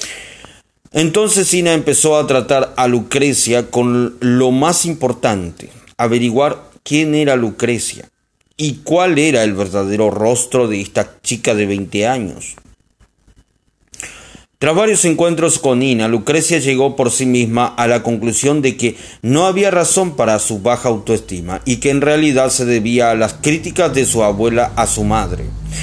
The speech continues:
Al darse cuenta de esto, se quitó una gran carga de sus hombros y empezó a explora-, explorar, perdón, su propia personalidad. Lucrecia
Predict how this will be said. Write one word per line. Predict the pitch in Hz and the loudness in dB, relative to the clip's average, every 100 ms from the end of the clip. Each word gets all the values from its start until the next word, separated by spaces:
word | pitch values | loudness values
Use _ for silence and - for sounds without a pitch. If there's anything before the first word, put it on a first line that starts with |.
| - - - - | -10 -12 -16 -8
Al | - 135 | -2 0
darse | 196 208 196 | 2 0 0
cuenta | 170 147 151 | 0 2 2
de | 131 101 | 2 0
esto, | 92 107 | -2 -4
se | 107 135 - | -2 -2 -4
quitó | 123 - 156 156 - | -8 -4 0 0 0
una | 143 135 127 | 0 2 0
gran | 110 135 151 147 | 0 0 2 0
carga | 147 143 135 110 | 0 0 2 0
de | 98 | -2
sus | - 98 95 | -4 -4 -4
hombros | 90 87 98 - - | -6 -6 -6 -6 -2
y | 127 | 0
empezó | 123 131 - 175 | 0 0 2 2
a | 165 | 0
explora-, | 156 - 127 117 113 - - | -2 -2 2 2 2 0 -4
explorar, | 110 - - 113 113 131 107 87 | -8 -8 -4 0 2 2 0 0
perdón, | 98 90 95 | -4 -4 -6
su | - 107 | -6 -4
propia | 131 127 139 | -2 0 0
personalidad. | 104 104 107 101 101 95 78 92 | 0 -2 -2 -4 -4 -4 -6 -6
Lucrecia | 98 110 135 131 135 | -6 -2 -2 0 -2